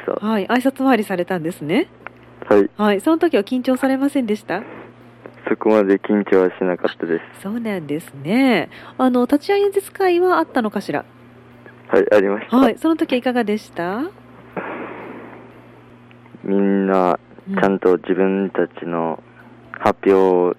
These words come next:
Speaker 1: ちゃんと聞いてくれて、
Speaker 2: はい。
Speaker 1: よかったです。
Speaker 2: そうなんですね。立会演説会では自分の思いを伝えたんですよね。
Speaker 1: はい。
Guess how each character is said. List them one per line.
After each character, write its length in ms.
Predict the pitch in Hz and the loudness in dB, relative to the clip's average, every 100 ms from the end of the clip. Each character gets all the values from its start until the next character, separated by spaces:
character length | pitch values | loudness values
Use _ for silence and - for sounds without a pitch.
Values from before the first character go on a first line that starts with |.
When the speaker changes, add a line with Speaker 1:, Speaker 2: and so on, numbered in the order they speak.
| - | -4
Speaker 1:
ち 60 | |
ゃ 60 | 92 | -4
ん 80 | 90 | -2
と 100 | 87 | -4
聞 200 | 82 92 | -2 0
い 40 | 92 | 0
て 140 | 92 | -2
く 100 | - | 0
れ 120 | 87 | 2
て、 260 | 85 85 80 | 2 0 0
Speaker 2:
は 200 | 208 220 | 0 -2
い。 80 | 165 - - - - - - - - - - | -2 -8 -10 -12 -18 -20 -20 -20 -20 -16 -4
Speaker 1:
よ 80 | 90 | -2
か 120 | 90 | 0
っ 20 | 85 | 0
た 180 | - | 0
で 140 | 78 80 | 0 -2
す。 60 | - - - - - - | -6 -20 -20 -20 -20 -18
Speaker 2:
そ 100 | 160 | -12
う 60 | 175 | -10
な 200 | 175 175 | -8 -8
ん 80 | 160 | -8
で 120 | 175 | -10
す 120 | - | -10
ね。 260 | 175 170 196 - | -6 -6 -6 -4
立 160 | 277 - | -2 0
会 160 | 285 | 2
演 100 | 285 | 2
説 220 | 277 277 - | -2 -6 -6
会 300 | 254 233 220 | -2 -2 -2
で 120 | 247 | 0
は 220 | 240 214 | 2 2
自 160 | 190 190 | 0 -2
分 240 | 214 208 | -2 2
の 180 | 208 - | 2 2
思 260 | 202 226 | 0 0
い 80 | 214 | 0
を 40 | 185 | -2
伝 320 | - - 202 | -4 -4 -2
え 60 | 202 | -2
た 180 | 208 | -2
ん 60 | 190 | -4
で 100 | 196 | -6
す 140 | - | -6
よ 120 | 165 165 | -6 -2
ね。 460 | 247 302 226 156 - | 2 4 2 0 0
Speaker 1:
は 120 | 110 | 4
い。 160 | 107 104 | 4 2